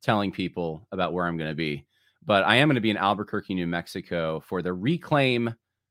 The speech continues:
Conference, and that's March second, uh, through third. You can go to john harris podcast dot com if you click the link. It's working now. Uh, Reclaim Conference at Redemption Hill Church,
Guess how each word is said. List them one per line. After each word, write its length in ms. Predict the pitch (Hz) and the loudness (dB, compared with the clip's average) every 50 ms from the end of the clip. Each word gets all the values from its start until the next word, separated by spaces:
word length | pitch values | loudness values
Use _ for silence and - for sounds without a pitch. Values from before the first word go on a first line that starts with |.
| _ _ _ | _ _ _
Conference, 800 | - 127 101 92 87 - - 73 57 - - - - - - _ _ - | 2 4 4 4 2 -2 -6 -12 -14 -14 -16 -18 -18 -18 -18 _ _ -8
and 160 | 98 92 92 | -4 -2 0
that's 240 | 95 95 95 - - | 0 0 -2 -4 -2
March 320 | 104 101 101 92 - - | -2 -2 -2 -2 -6 -6
second, 380 | - 120 101 - 110 98 - - _ _ _ | -4 -4 -4 -2 -4 -6 -8 -12 _ _ _
uh, 260 | - 87 82 78 69 - _ _ _ _ | -10 -8 -8 -8 -10 -12 _ _ _ _
through 260 | - - 90 82 82 | -12 -10 -8 -8 -8
third. 440 | - - 170 175 165 156 151 143 127 | -4 0 2 6 6 6 6 4 2
You 100 | 127 117 | -2 -2
can 120 | 113 120 | 0 0
go 80 | 117 101 | 0 0
to 60 | 87 | 0
john 220 | 78 104 101 101 | 0 0 -2 0
harris 220 | 92 101 98 95 - | 0 0 -2 -2 -2
podcast 520 | - 98 92 92 87 - 92 82 82 - | -2 -2 -2 -2 0 -2 -2 -4 -4 -4
dot 180 | 90 78 - - | -6 -8 -6 -4
com 260 | - 107 104 101 98 | -2 0 0 0 0
if 100 | 90 - | -2 -6
you 80 | - 80 | -10 -10
click 240 | - - 98 - | -8 -8 -8 -6
the 100 | - 90 | -4 -2
link. 340 | 95 117 131 127 110 - - _ _ _ _ _ _ _ _ _ | 0 2 2 2 0 -2 -10 _ _ _ _ _ _ _ _ _
It's 340 | - 95 90 87 - - | -4 -2 -2 -2 -4 -2
working 360 | - 110 127 123 - 110 98 95 | 2 4 4 4 4 2 2 4
now. 340 | 92 87 85 87 92 - - | 4 4 4 2 0 0 -2
Uh, 180 | 98 90 87 87 | -2 0 0 0
Reclaim 440 | 101 123 - - - 113 107 104 101 | 0 -2 -2 0 0 0 0 0 0
Conference 600 | - 104 98 95 92 - - 98 92 90 - - | -2 -2 -2 -2 -2 -4 -4 -6 -6 -6 -6 -4
at 160 | 90 90 76 | -4 -4 -4
Redemption 460 | 85 82 76 95 95 95 - - 90 | -4 -4 -2 -2 -2 -2 -4 -6 -6
Hill 200 | 82 92 92 87 | -4 -4 -4 -4
Church, 540 | 85 - - 135 139 135 123 - - - - | -6 -4 0 2 4 4 2 0 -4 -12 -14